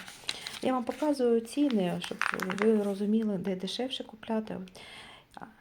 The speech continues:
чи в цьому на-, чи в наступному каталозі. Мультифункціональний матуючий для жирної комбінованої, розсипчата пудра. М, ну, адаптивна ма-, теж матуюча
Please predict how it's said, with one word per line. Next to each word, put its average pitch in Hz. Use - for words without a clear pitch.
чи -
в -
цьому 240
на-, 196
чи -
в 156
наступному 214
каталозі. 196
Мультифункціональний 190
матуючий 185
для 196
жирної 175
комбінованої, 180
розсипчата -
пудра. 240
М, 190
ну, 311
адаптивна 190
ма-, 175
теж 170
матуюча 247